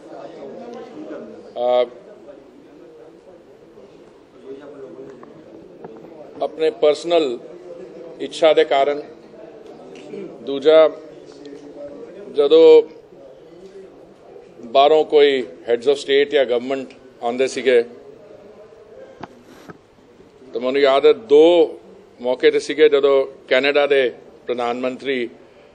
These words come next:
ਜਸਟਿਨ ਟਰੂਡੋ ਆਏ ਸੀਗੇ ਤੇ ਪ੍ਰਧਾਨ ਮੰਤਰੀ ਜੀ ਨੇ ਮੈਨੂੰ ਆਦੇਸ਼ ਦਿੱਤਾ ਕਿ ਮੈਂ ਆ ਕੇ ਉਹਨਾਂ ਨਾਲ ਦਰਬਾਰ ਸਾਹਿਬ ਤੇ ਅੰਮ੍ਰਿਤਸਰ ਦਾ ਜਿਹੜਾ ਸੈਗਮੈਂਟ ਸੀ ਉਹਨਾਂ ਨਾਲ ਰਵਾਂ।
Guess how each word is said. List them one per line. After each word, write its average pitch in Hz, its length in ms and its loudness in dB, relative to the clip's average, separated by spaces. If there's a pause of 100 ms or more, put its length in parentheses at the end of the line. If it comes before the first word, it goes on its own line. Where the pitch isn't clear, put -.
(160)
ਜਸਟਿਨ 127 360 0
ਟਰੂਡੋ 135 360 2
ਆਏ 123 160 4
ਸੀਗੇ 127 320 -2
ਤੇ 120 320 2 (800)
ਪ੍ਰਧਾਨ 120 240 -2
ਮੰਤਰੀ 127 260 -10
ਜੀ 131 120 -8
ਨੇ 131 120 -6
ਮੈਨੂੰ 123 380 -6 (1700)
ਆਦੇਸ਼ 120 320 -4
ਦਿੱਤਾ 123 300 -4
ਕਿ 120 280 -6 (260)
ਮੈਂ 117 100 -8
ਆ 113 160 -2
ਕੇ 123 140 -8
ਉਹਨਾਂ 113 280 -4
ਨਾਲ 110 300 -8 (1300)
ਦਰਬਾਰ 113 340 -2
ਸਾਹਿਬ 117 360 -2 (480)
ਤੇ 117 80 -6
ਅੰਮ੍ਰਿਤਸਰ 113 460 -4
ਦਾ 107 260 -2 (540)
ਜਿਹੜਾ 113 160 -4
ਸੈਗਮੈਂਟ 113 400 -8
ਸੀ 120 120 -12
ਉਹਨਾਂ 110 220 -8
ਨਾਲ 104 220 -8
ਰਵਾਂ। 95 240 -12